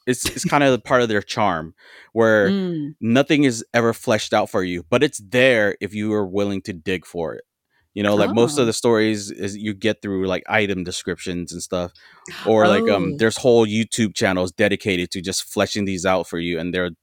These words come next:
Speaker 1: they'll build the narrative
Speaker 2: <gasps>
Speaker 1: around it.
Speaker 2: Ooh,
Speaker 1: So
Speaker 2: I
Speaker 1: I've,
Speaker 2: love to
Speaker 1: I've
Speaker 2: watch
Speaker 1: watched
Speaker 2: those kind of videos.
Speaker 1: Oh, yeah, no,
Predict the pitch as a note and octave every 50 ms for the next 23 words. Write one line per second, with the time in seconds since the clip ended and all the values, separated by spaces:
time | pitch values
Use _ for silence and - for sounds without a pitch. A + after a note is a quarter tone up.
0 | _ _ G2+ F#2+ F2+ G#2 G2+ F#2+ G2 G2 F2 E2 - - G#2+ G#2 G#2 F#2 E2 F2
1 | F2+ F#2 F#2 F#2 F#2 F#2+ F#2 F#2 F2+ E2 D#2 - F2+ E2 F2 F2+ F#2 F#2+ F#2 E2
2 | E2 D2 - _ _ _ _ _ _ _ - D#3 E3+ F3+ D3 C#3+ D#3 F#3 E3+ F3+
3 | F#3+ G3 - - F3 D#3+ D3 C#3+ D#3 - C3+ - - B2+ A#2 A#2 - - A2 A2
4 | G#2+ G#2 G#2+ - - - C3+ B2+ A2+ G#2+ G#2 A2 G#2